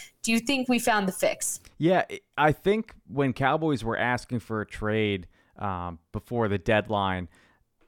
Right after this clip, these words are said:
Speaker 2: people kept forgetting that Jonathan Hankins was a trade that they made before the deadline,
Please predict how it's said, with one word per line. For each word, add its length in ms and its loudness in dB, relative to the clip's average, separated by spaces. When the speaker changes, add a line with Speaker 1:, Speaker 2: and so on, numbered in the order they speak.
Speaker 2:
people 320 2
kept 300 -2
forgetting 460 0
that 140 0
Jonathan 440 -2
Hankins 500 -2
was 140 -4
a 80 -6
trade 320 0
that 100 -8
they 100 0
made 360 -2
before 340 -4
the 80 -2
deadline, 640 2